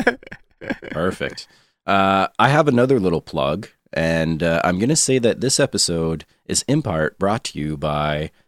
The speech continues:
Speaker 2: the book on podcasting, An Insider's Guide to Recording Success. And this is a recently launched, like, we're talking a few weeks old here,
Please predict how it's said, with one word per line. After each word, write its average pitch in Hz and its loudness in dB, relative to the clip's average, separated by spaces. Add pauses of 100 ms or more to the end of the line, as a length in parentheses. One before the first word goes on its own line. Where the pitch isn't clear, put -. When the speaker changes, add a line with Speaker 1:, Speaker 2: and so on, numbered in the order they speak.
(120)
Speaker 2:
the 87 -2
book 120 -4 (220)
on 101 2
podcasting, 85 -6 (880)
An 95 0
Insider's 95 2
Guide 78 -4
to 85 -6
Recording 92 -6
Success. - -2
And 82 -4
this - -2
is 101 -2
a 80 -4 (300)
recently 113 0
launched, 73 -6
like, 76 -8
we're 92 -6
talking 78 -6
a 71 -10
few 95 -8
weeks 78 -6
old 82 -6
here, 67 -8